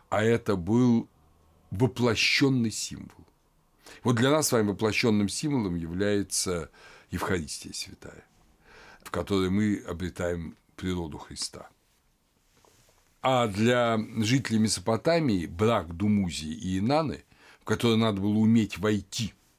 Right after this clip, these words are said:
он был таким же обретением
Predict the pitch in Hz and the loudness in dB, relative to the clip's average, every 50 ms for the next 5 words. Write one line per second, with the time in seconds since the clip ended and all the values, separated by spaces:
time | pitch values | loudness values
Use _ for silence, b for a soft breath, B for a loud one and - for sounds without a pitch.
0 | _ _ _ _ _ _ _ _ _ _ _ _ _ _ _ _ _ _ _ _ | _ _ _ _ _ _ _ _ _ _ _ _ _ _ _ _ _ _ _ _
1 | _ _ _ _ _ _ _ _ _ _ _ _ _ _ _ b b b b b | _ _ _ _ _ _ _ _ _ _ _ _ _ _ _ b b b b b
2 | 120 120 104 113 101 - - 101 - - 123 135 131 131 113 101 107 104 92 - | 2 2 4 2 0 0 -2 -4 -2 -2 0 0 0 0 0 0 0 0 0 -2
3 | - - - 90 85 98 92 85 - - 107 107 101 98 95 90 82 | -4 -12 -10 -6 -4 -4 -4 -6 -4 -4 -2 -2 0 -2 -2 -4 -6